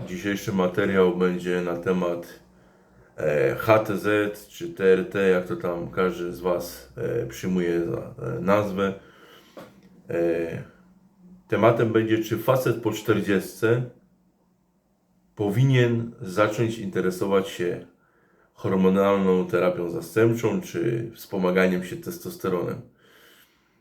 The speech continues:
I już na samym początku powiem nie. E, często gdzieś tam mi się pojawia w internecie, że jak się już czterdzieści lat skończyło, to trzeba zastanowić się nad wspomaganiem testosteronem,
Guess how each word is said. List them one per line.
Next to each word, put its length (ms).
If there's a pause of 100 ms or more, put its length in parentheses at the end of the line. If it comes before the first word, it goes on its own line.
(520)
I 100
już 240
na 80
samym 300
początku 480
powiem 460 (480)
nie. 580 (920)
E, 520
często 800
gdzieś 280
tam 180
mi 80
się 160
pojawia 400
w 60
internecie, 680
że 140
jak 180
się 120
już 200
czterdzieści 640
lat 180
skończyło, 640 (420)
to 120
trzeba 380
zastanowić 680
się 160
nad 220
wspomaganiem 840
testosteronem, 880